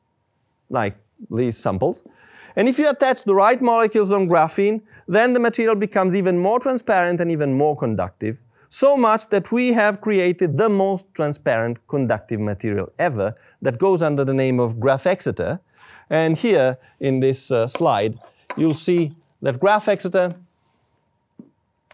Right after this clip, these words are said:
came to the press. This is a B B C article speaking about our discovery.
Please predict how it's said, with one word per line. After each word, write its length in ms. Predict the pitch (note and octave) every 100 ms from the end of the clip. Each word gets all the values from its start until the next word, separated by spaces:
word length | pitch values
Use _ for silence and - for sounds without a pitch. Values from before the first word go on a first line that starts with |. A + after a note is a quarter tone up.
| - _ _ _ _
came 320 | - A#3+ B3+ A#3
to 140 | -
the 140 | G#3 -
press. 640 | - - C3+ D#3 - -
This 240 | C#3 D#3 D#3+
is 100 | C#3
a 60 |
B 140 | C#3 G3
B 160 | F3
C 500 | C#3+ - F#3 F#3+ F#3 -
article 500 | D#3 D3 D#3 D#3+ D#3
speaking 380 | - D3 C3+ C3
about 360 | A2+ A2+ A2
our 120 | G#2+
discovery. 600 | G#2 G2 - F#2+ D#2 F#2+